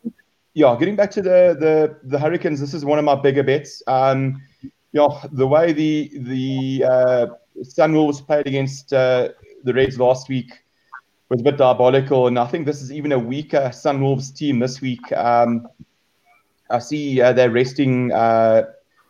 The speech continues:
the, the, uh, the South African fly-half. There's, they brought in a Japane-, a Japanese international. Um, they've made a couple of swaps, et cetera.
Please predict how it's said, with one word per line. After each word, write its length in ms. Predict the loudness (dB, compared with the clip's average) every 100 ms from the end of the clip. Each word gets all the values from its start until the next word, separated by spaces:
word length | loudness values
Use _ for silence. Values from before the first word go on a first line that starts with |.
| _ -16
the, 260 | -6 -4 -2
the, 180 | 0 2
uh, 60 |
the 180 | 2 0
South 160 | 0 -2
African 240 | 0 -6
fly-half. 460 | -2 2 2 2 0
There's, 160 | -6 -2
they 120 | -2
brought 320 | 2 0 2
in 80 | -4
a 40 |
Japane-, 440 | 0 0 0 -6 -8
a 40 |
Japanese 440 | -2 -2 0 -4 -4
international. 720 | -4 -4 -4 -2 -2 -2 -8 _ _ _
Um, 640 | 4 6 6 6 4 2 0
they've 240 | 0 0 -10 -6
made 220 | 0 0
a 80 | 0
couple 180 | -4
of 60 | -4
swaps, 340 | -2 -2 -2
et 100 | -12
cetera. 440 | -6 -6 -2 -2